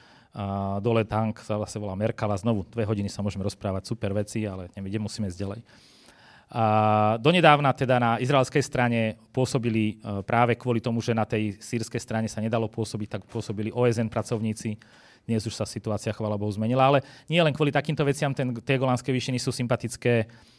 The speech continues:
A darí sa tam veľmi hroznú, takže vynikajúce vína odtiaľ pochádzajú,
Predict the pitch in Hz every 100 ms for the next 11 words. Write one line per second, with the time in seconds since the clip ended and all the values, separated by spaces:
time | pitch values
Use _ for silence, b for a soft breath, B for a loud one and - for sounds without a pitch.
0 | B 120 107 104 127 127 139 123 120 117
1 | 104 - 92 113 110 139 180 190 - _
2 | b b b b b b 117 101 110 101
3 | 101 135 143 135 120 113 110 95 113 120
4 | 135 156 180 - - 117 139 120 120 131
5 | 123 120